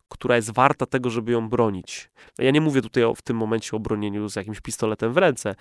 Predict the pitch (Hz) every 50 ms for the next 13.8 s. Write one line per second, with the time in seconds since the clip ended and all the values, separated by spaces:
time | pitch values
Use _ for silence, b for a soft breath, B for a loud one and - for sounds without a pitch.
0 | B B B - - 120 - 151 147 143 147 147 139 131 143 139 143 151 151 147
1 | 143 139 139 139 135 131 - - - - 120 113 104 - - 147 139 135 - -
2 | 117 - - - 104 98 101 101 113 117 110 98 98 107 - b b b - -
3 | - - 107 107 - - 101 - - - 127 113 104 92 92 - b b b b
4 | b - 113 113 117 107 117 113 123 - 147 123 135 131 135 131 156 147 147 139
5 | - 156 147 135 120 - - 117 - - - 95 87 - - B B B B B
6 | 107 110 101 110 - - 113 - 113 107 113 110 110 - 123 117 117 113 113 110
7 | 107 - - - - - 123 120 120 123 117 113 - - 117 104 95 - - -
8 | - - - - 95 107 110 117 117 117 135 156 151 127 117 - _ - - 135
9 | 117 107 - - - - - 120 127 110 90 - - _ _ _ - - - 120
10 | - - - - - 139 147 151 156 147 139 143 - - 127 117 - - - -
11 | - _ _ _ _ - - - - - 120 120 117 120 123 120 113 107 101 98
12 | 95 - - 110 104 107 104 95 101 113 117 - - 120 113 113 113 127 127 -
13 | 131 120 - 131 120 110 110 104 95 - - - 98 - -